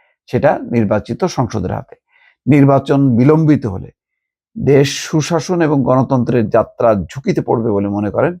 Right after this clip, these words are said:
মির্জা ফখরুল ইসলাম আলমগীর।" এই বক্তব্যের মধ্য দিয়ে কিন্তু পরিষ্কার হয়ে গেল যে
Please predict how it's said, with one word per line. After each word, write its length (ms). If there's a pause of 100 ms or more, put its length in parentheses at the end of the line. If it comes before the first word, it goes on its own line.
(100)
মির্জা 200
ফখরুল 240
ইসলাম 220
আলমগীর।" 340 (420)
এই 120
বক্তব্যের 500
মধ্য 280
দিয়ে 300 (100)
কিন্তু 360 (640)
পরিষ্কার 400
হয়ে 180
গেল 300 (480)
যে 400